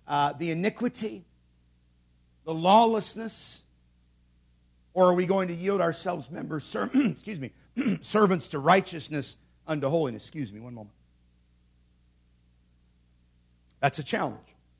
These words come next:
By the way, that challenge will never go away. I don't mean to be discouraging,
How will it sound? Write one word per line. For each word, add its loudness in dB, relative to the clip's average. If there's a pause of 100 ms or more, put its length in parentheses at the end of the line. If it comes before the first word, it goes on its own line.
(720)
By 0
the -2
way, 2 (160)
that -2
challenge -2
will -10
never -4
go -2
away. -2 (1200)
I -4
don't -4
mean -10
to -12
be -12
discouraging, -6